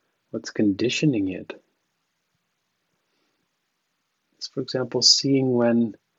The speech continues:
we might use a sense of feeling sleepy or dullness, unconsciously perhaps,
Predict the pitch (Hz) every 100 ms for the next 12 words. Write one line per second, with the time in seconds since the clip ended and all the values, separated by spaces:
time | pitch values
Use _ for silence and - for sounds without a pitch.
0 | _ _ - 120 120 117 110 - - 117
1 | 127 123 113 104 104 - 113 104 107 -
2 | 107 104 101 - - 113 120 143 147 -
3 | _ _ _ - 104 - 113 127 143 147
4 | - - - _ _ _ _ _ _ _
5 | _ _ _ _ _ _ - 143 147 123
6 | 107 120 107 104 101 90 101 110 - -